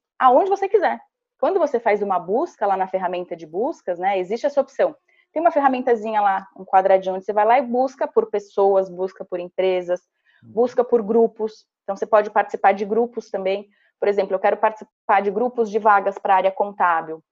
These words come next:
Speaker 1: Ou eu quero participar de um grupo de diversidade. Então, tem uma infinidade de grupos que também é um fórum de discussões super legal onde você pode também trocar informações e você pode se conectar com pessoas que têm interesses em comum com você,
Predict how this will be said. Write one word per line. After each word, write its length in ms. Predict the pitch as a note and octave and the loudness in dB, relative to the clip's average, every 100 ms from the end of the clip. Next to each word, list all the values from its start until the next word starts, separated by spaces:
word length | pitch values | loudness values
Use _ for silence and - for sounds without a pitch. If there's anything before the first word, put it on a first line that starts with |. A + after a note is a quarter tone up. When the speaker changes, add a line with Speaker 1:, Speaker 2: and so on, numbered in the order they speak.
| _ _ | _ _
Speaker 1:
Ou 80 | G#3+ | 0
eu 40 | |
quero 200 | A3+ A#3 | 4 2
participar 560 | A#3+ A3+ - A#3+ G#3+ G#3 | 2 -2 -4 -4 0 0
de 80 | G#3 | -2
um 100 | G#3 | -2
grupo 360 | A3+ B3+ B3+ G#3 | -2 -2 -4 -8
de 140 | F#3 | -6
diversidade. 1000 | G3 G3 F#3+ G#3+ G3+ F#3 E3 D#3+ D#3+ E3 _ _ _ | -4 -4 -4 -2 0 2 0 -6 -16 -20 _ _ _
Então, 180 | - A4 | -10 0
tem 260 | G#4+ A4 A4 | 2 2 0
uma 140 | G#4+ | -2
infinidade 600 | G#4+ - G4 D4+ A#3+ A#3+ | -2 -4 -4 2 4 2
de 100 | A3+ | -2
grupos 400 | G3 G3+ A3 A3+ | -2 0 -2 -8
que 120 | - A#3 | -16 -10
também 300 | A#3+ A3+ A#3+ | -4 -2 0
é 40 | |
um 100 | B3 | -4
fórum 460 | - A#3 A#3+ B3+ A#3+ | 2 6 6 2 -6
de 100 | G#3 | -6
discussões 680 | A3 - A3 F#3+ F3 F#3+ _ | -8 -8 -10 -8 -8 -12 _
super 420 | _ E4+ F4+ D#4+ | _ -4 -2 -2
legal 480 | B3+ F#3 F3 F#3+ - _ _ | 0 2 2 2 -6 _ _
onde 200 | G#3 B3 B3+ | -6 -2 -2
você 220 | B3 B3 | 0 0
pode 380 | A#3+ F#3 F3+ F#3 | 2 4 2 -4
também 300 | G3 G#3+ C4 | -4 -4 -2
trocar 300 | A#3 A3+ G#3 | -2 0 0
informações 640 | A#3 A3 G#3 - A#3+ D4+ | -2 -2 -4 -4 -4 -4
e 40 | |
você 200 | D4+ D4+ | -4 -6
pode 260 | D4 D4+ C#4+ | -2 -2 -2
se 180 | - D#4+ | -8 -4
conectar 680 | F4 D4 B3+ - C4+ D4 F4 | -2 -2 -4 -2 0 0 -2
com 160 | D4 | -4
pessoas 340 | C4+ A#3 A3+ A3+ | -4 -2 -2 -2
que 80 | - | -6
têm 160 | G3+ | -6
interesses 440 | G#3 F#3+ F#3+ F#3+ F3+ | -4 -4 -4 -6 -12
em 100 | F#3 | -10
comum 280 | F3 F3 | -10 -12
com 140 | F3+ F3+ | -14 -14
você, 340 | D#3+ - E3+ | -12 -8 -8